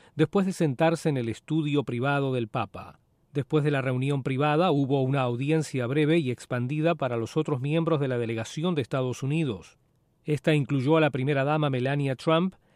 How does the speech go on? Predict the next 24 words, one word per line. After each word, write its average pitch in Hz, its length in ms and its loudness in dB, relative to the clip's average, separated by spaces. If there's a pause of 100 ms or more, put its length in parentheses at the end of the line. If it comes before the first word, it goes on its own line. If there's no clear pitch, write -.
(200)
el 135 120 -4
secretario 147 540 0
de 131 80 0
Estado 160 400 4
Rex 131 240 -2
Tillerson, 170 600 0
el 139 140 -4
consejero 147 520 0
de 135 60 0
Seguridad 131 380 -2
Nacional 143 640 0
H 143 320 -4
R 139 240 -2
McMaster, 147 720 0
la 120 160 -4
hija 160 280 -2
de 117 100 0
Trump, 156 400 0
Ivanka, 139 580 -2
y 131 80 -2
su 120 160 -6
esposo 160 600 2
Jared 135 400 0
Kushner, 156 520 0